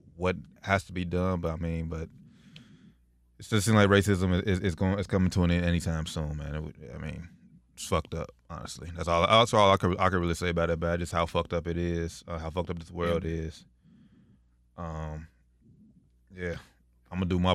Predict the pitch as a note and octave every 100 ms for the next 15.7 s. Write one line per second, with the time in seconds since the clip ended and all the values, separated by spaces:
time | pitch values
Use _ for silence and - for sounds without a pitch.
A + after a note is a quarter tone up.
0 | - A2+ A2 A#2 A2 G#2+ G#2+ G#2 G2+ G2+
1 | G2+ G2 G2 F#2+ G2 F2 E2+ E2+ E2 E2
2 | E2 D#2+ - E2+ D#2+ E2+ E2+ - E2+ E2+
3 | E2+ E2+ - - F#2 E2+ E2+ E2 E2+ E2
4 | D#2 E2 D#2+ D#2+ D#2+ D#2+ D#2+ - - -
5 | - F3 E3 F#2+ F2 E2 D#2+ - _ _
6 | _ F2 F2 E2 F2 E2 E2 - F#2 -
7 | D#2 D#2 - _ - D#2 D#2+ D2+ _ -
8 | _ _ _ _ - - _ _ A2+ B2
9 | G#2+ G#2 G2 F2+ F#2 G#2+ A2 - - -
10 | G2+ F#2+ G2 F#2+ G2 F#2+ F2+ - E2+ E2
11 | F#2 E2+ F2 F#2+ G2 G2 G2+ F#2 F2 F#2
12 | D#2+ D#2+ E2 - _ - G2 - F2+ D2+
13 | - _ _ _ _ _ - - _ _
14 | _ _ - - _ _ A2+ A#2+ A#2 A#2
15 | F#2+ G2 F#2+ - G2 F#2